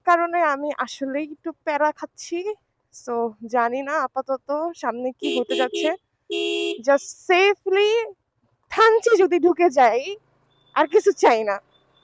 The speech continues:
পিছন থেকে সব পড়ে যাক, আমি না পড়ে যাই। আমি করছি। ওকে, ওকে, শিওর।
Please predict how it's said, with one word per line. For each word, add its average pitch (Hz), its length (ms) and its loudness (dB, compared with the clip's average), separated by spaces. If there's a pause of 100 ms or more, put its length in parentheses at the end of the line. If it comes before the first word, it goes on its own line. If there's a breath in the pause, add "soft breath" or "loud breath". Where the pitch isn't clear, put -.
(220)
পিছন 381 260 2
থেকে 320 160 0
সব 294 180 -2 (100)
পড়ে 277 200 0
যাক, 240 140 -2 (120)
আমি 262 200 -2
না 226 120 -2
পড়ে 240 300 -4
যাই। 220 280 -8 (4000)
আমি 370 200 2
করছি। 311 540 0 (1500)
ওকে, 294 200 -6
ওকে, 285 200 -4
শিওর। 247 320 -6